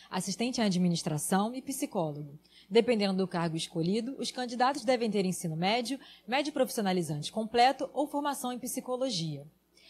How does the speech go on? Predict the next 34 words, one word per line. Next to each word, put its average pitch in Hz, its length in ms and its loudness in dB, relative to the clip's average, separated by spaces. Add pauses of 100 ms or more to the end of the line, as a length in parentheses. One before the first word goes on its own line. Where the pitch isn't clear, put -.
(200)
A 175 100 2
seleção 196 560 4
será 196 260 2
por 202 160 -2
meio 214 220 2
de 226 140 -2
prova 214 480 2
aplicada 247 500 0
no 240 100 0
mês 233 240 0
de 269 60 -4
setembro. 156 600 -2 (400)
A 165 80 0
avaliação 170 580 0
será 196 180 2
composta 202 440 0
por 196 160 -8
setenta 226 400 -2
questões 247 420 -4
de 240 80 -6
múltipla 247 320 -8
escolha, 160 460 -2 (260)
abordando 262 400 2
os 302 100 -4
conteúdos 240 460 -4
de 180 80 -2
português, 196 720 0 (160)
raciocínio 185 500 -4
lógico, 196 560 0 (200)
informática, 208 880 -2
legislação 233 840 -2
e 254 100 -8
conhecimentos 262 600 -6
específicos. 185 880 -4